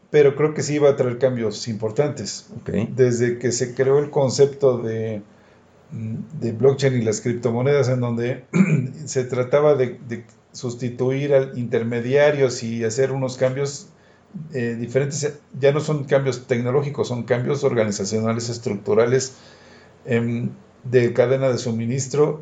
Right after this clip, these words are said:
Speaker 1: y son mundiales. Ahí creo que sí viene un cambio más grande.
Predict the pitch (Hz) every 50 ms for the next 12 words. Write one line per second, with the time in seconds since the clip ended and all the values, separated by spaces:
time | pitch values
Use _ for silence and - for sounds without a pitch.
0 | - - 120 113 - 127 123 120 120 117 120 135 143 139 127 117 - - - -
1 | _ _ _ _ _ _ _ _ _ _ _ - 123 131 143 147 151 - - 151
2 | 143 151 151 - 170 139 151 139 131 131 139 135 131 127 120 123 131 120 120 123
3 | 127 127 123 123 117 113 113 110 107 113 113 139 151 156 156 131 113 104